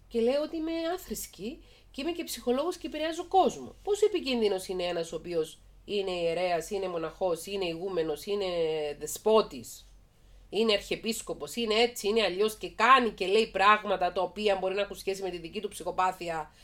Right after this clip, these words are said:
και όχι με την, το καθεαυτό πνεύμα του Θεού και επηρεάζει εκατομμύρια πιστούς; Μμ; Μμ; Λοιπόν, φιλενάδα, θρησκεία και σεξουαλικότητα είναι σαν το νερό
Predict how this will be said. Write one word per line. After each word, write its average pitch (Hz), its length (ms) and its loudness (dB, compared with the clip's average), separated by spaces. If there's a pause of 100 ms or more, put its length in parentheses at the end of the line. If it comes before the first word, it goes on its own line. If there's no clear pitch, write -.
(380)
και 202 160 8
όχι 226 460 10
με 185 220 -2 (580)
την, 185 160 -14 (200)
το 190 120 0
καθεαυτό 190 1120 2
πνεύμα 175 800 2 (480)
του 180 120 -10
Θεού 175 560 -4 (420)
και 190 100 2
επηρεάζει 170 840 2
εκατομμύρια 170 600 0
πιστούς; - 480 -16
Μμ; 247 60 -8 (720)
Μμ; 466 200 2 (640)
Λοιπόν, 190 340 2
φιλενάδα, 202 600 0
θρησκεία 180 800 0
και 175 120 -8
σεξουαλικότητα 233 1120 -2
είναι 226 280 0
σαν 220 340 -4
το 214 220 -6
νερό 175 540 -6